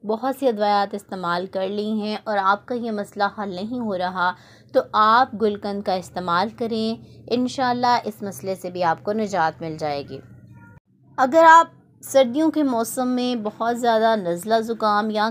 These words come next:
खांसी का शिकार हो जाते हैं तो आपने क्या करना है, गुलकंद का इस्तेमाल करना है।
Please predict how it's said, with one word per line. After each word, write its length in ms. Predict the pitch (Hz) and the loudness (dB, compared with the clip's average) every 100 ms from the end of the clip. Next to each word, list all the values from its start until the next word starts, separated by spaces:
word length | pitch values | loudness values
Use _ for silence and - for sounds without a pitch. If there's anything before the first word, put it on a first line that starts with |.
| 220 | -2
खांसी 380 | 226 220 220 277 | -4 -2 -4 -4
का 140 | 269 | -4
शिकार 420 | - 233 196 190 | -4 2 4 4
हो 140 | 196 180 | 0 -2
जाते 360 | 185 175 - 208 | 0 0 -2 -8
हैं 280 | 202 208 | -6 -6
तो 100 | 208 196 | -2 2
आपने 400 | 185 196 220 226 | 2 0 -4 -4
क्या 180 | 220 214 | -2 -2
करना 380 | 208 190 190 | -4 -6 -6
है, 280 | 190 202 196 | -6 -8 -8
गुलकंद 440 | 175 165 170 185 208 | -8 -8 -8 -10 -6
का 80 | 233 | -8
इस्तेमाल 480 | 220 226 214 220 | -4 -2 0 0
करना 340 | 220 220 226 226 | -2 -6 -6 -6
है। 240 | 240 247 | -6 -6